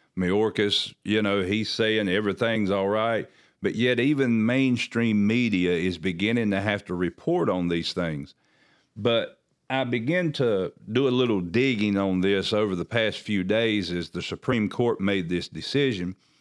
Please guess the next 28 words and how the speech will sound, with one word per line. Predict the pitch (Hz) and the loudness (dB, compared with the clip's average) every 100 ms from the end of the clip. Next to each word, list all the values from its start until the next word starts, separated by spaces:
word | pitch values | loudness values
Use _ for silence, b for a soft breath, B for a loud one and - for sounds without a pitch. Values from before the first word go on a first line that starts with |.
| b b b b b b b - | b b b b b b b -4
And | 120 123 120 113 - _ - | 0 2 2 0 -2 _ -4
I | 117 | -2
was | 123 113 101 | 0 0 0
really | 123 160 180 135 | 2 2 2 2
amazed | 110 117 123 123 104 98 - - | 2 2 2 2 0 -2 -8 -6
at | 104 101 90 | -4 -4 -2
the | 98 | 0
lack | 92 92 95 110 120 101 - - - _ _ | 0 0 2 0 0 -2 -4 -12 -20 _ _
of | 98 98 90 82 80 - | -2 0 -2 -4 -8 -10
pastors | - 120 123 - 98 90 85 - | -4 -2 -2 -2 -2 -2 -4 -12
that | 90 85 98 90 - | -8 -2 0 -2 -4
are | 95 92 | -2 -2
standing | - 113 117 123 107 | -2 0 0 2 2
up | 107 107 | 0 0
and | 98 92 | -2 0
saying, | 113 107 104 | 0 0 0
"Well, | 110 117 117 98 | 0 0 -2 -4
okay, | 104 110 110 107 135 - b b b _ _ _ _ _ _ _ _ _ _ - | -4 0 0 0 -2 -6 b b b _ _ _ _ _ _ _ _ _ _ -2
here's, | 131 107 - _ _ _ _ _ _ _ - | -2 -2 -10 _ _ _ _ _ _ _ -8
excuse | - 139 120 | 0 2 2
me, | 107 | 2
here's | 113 143 117 | 2 0 0
what | 120 110 | 0 0
God's | 110 104 87 | 0 0 0
word | 139 170 120 | 0 0 0
says | 98 85 | -2 -2
about | 82 82 76 | -4 -4 -6
it." | - | -10